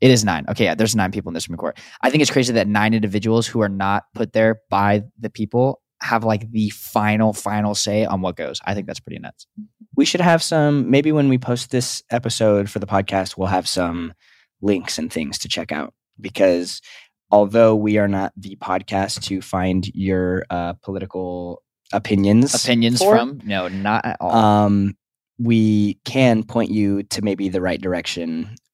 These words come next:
Speaker 2: uh, to figure out, you know, how to formulate your opinion,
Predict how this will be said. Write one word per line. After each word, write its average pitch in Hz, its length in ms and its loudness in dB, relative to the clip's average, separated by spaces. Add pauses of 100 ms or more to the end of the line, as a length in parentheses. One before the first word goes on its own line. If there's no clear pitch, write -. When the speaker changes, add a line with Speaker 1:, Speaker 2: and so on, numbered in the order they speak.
(380)
Speaker 2:
uh, 82 220 2
to 92 160 -8
figure 92 280 -4
out, 78 260 -2 (260)
you 98 120 -4
know, 78 140 -2
how 87 140 -4
to 76 120 -2
formulate 85 380 0
your 87 120 -2
opinion, 82 460 -4